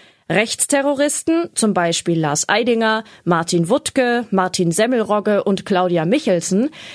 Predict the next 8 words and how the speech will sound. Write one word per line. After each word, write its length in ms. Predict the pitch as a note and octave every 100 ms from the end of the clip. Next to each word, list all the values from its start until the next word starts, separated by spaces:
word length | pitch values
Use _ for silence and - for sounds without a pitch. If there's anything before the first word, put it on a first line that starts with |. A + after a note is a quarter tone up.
| - -
entführen 600 | A#3 G#3 D#4+ F#4+ E4+ B3
den 180 | G#3+
deutschen 420 | F#3 G#3 C#4 C#4+ B3
Gesundheitsminister, 1200 | G#3+ C4 A#3 F#3 D#3 - E3+ E3 F3+ C4 D#4 E4+ -
zum 240 | F#4 D#4
Beispiel 540 | F3+ F3+ - F3+ E3+
Heiner 260 | E3 D#3+ C#3+
Lauterbach, 640 | C#3 D3+ A3+ G#3+ C4 D4